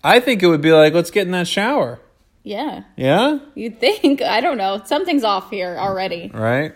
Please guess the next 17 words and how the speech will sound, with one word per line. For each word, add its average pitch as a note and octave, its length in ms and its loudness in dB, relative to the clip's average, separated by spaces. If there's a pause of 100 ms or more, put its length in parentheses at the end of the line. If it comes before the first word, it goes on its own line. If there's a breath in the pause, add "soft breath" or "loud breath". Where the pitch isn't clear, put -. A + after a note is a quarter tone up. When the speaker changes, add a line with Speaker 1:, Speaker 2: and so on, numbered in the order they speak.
Speaker 2:
Yes. - 180 -8
Speaker 1:
I A2+ 180 -4
don't F#2+ 120 -6
know. F#2+ 180 -8 (460 loud breath)
Okay. A2+ 320 2 (1120)
Um, G#2+ 400 2
but A2+ 140 -2
then B2 120 2
again, A#2+ 240 -2
maybe A2+ 240 0
they're G#2+ 320 0
not G2 300 -4
gonna G2 140 -8
have F#2 180 -8
sex G2+ 260 -10
till F#2+ 140 -10
marriage, F#2 520 -14